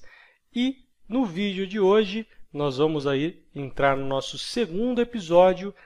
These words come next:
da série do sobrado completo.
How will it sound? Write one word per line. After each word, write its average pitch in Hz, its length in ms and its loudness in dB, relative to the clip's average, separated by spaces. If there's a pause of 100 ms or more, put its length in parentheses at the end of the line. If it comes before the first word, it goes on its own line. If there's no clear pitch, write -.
(220)
da 220 200 4
série 185 520 4 (300)
do 190 380 0
sobrado 175 680 4
completo. 180 920 4